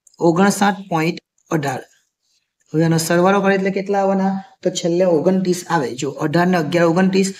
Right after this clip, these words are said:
અને આ ચૌદ માં એક ઉમેરે તો તોતેર જેવા થાય, એટલે સેવન્ટી થ્રી પોઇન્ટ ટ્વેન્ટી નાઇન.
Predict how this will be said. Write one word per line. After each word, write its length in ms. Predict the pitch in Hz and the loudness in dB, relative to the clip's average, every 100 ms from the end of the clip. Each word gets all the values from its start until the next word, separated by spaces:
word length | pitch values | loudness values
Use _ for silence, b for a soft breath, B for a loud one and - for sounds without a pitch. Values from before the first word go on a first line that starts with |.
| B B | B B
અને 160 | - 160 | -2 0
આ 80 | 160 | 0
ચૌદ 440 | 160 170 175 185 | -2 0 2 2
માં 180 | 175 185 | 2 2
એક 240 | 180 180 | 2 0
ઉમેરે 500 | 185 185 175 160 160 - - | -2 0 2 2 0 -10 -10
તો 180 | 175 165 | -6 -6
તોતેર 600 | 160 170 175 165 - 190 | -6 -6 -4 -4 0 0
જેવા 240 | 147 151 151 | 0 -2 -2
થાય, 180 | 175 | -2
એટલે 380 | 131 135 - 160 | -4 -6 -2 0
સેવન્ટી 580 | 156 165 156 175 180 190 | 0 -2 0 0 2 0
થ્રી 540 | 180 - 185 202 190 | -2 0 2 4 2
પોઇન્ટ 320 | 190 185 143 - - _ _ _ _ _ _ - | -2 -2 -4 -8 -20 _ _ _ _ _ _ -6
ટ્વેન્ટી 500 | 165 160 165 170 180 | -2 -2 -2 -2 0
નાઇન. 280 | 160 143 | -2 -4